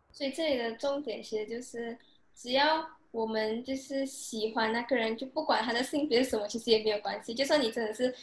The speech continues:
双性恋也好，后来才发现要自己喜欢，啊，同性也好，其实都不是问题。最重要是你们之间真的有爱这样子。我们看偶像剧也是这样的嘛，我们只是要看甜的嘛，我们管他是男的还是女的。<laughs> 所以我觉得真爱的话，真的就不分性别啊。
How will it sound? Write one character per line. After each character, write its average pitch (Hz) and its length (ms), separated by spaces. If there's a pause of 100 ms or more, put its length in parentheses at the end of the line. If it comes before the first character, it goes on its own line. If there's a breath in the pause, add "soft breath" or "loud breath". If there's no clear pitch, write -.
(120)
双 233 240
性 262 160
恋 247 180
也 208 80
好， - 260
后 269 100
来 254 100
才 240 160
发 214 160
现 233 120
要 233 100
自 233 100
己 214 80
喜 - 240
欢， 202 280 (260 loud breath)
啊， 202 160
同 208 240
性 233 220
也 214 100
好， - 220
其 233 120
实 240 80
都 233 100
不 254 100
是 262 180
问 247 100
题。 202 160
最 233 100
重 247 140
要 247 80
是 269 200 (180 loud breath)
你 220 100
们 214 140
之 226 100
间 220 200
真 220 160
的 202 60
有 196 140
爱 220 320
这 214 80
样 214 160
子。 - 200 (160 soft breath)
我 240 80
们 269 120
看 - 140
偶 247 120
像 320 220
剧 381 80
也 294 120
是 294 120
这 302 80
样 277 100
的 247 80
嘛， 247 240
我 220 60
们 240 140
只 269 80
是 277 100
要 269 100
看 302 240
甜 214 300
的 226 100
嘛， 220 240
我 233 60
们 294 100
管 240 220
他 294 140
是 381 100
男 247 200
的 269 80
还 302 140
是 302 160
女 247 300
的。 240 100
<laughs> 294 680
所 302 140
以 247 80
我 208 120
觉 214 120
得 214 160
真 247 260
爱 277 320
的 285 60
话， 311 160
真 285 140
的 240 80
就 320 140
不 - 160
分 226 300
性 247 320
别 185 240
啊。 127 100